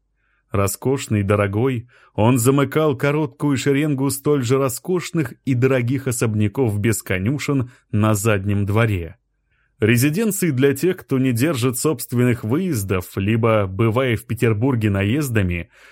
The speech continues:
не желает попусту тратиться на содержание лошадей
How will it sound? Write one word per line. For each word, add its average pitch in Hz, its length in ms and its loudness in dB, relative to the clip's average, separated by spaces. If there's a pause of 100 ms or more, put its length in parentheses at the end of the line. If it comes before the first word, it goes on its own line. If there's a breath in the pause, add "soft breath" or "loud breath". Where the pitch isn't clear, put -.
не 101 280 2
желает 190 500 -2
попусту 131 500 -2
тратиться 143 560 -2
на 127 120 0
содержание 113 760 0
лошадей 107 720 -2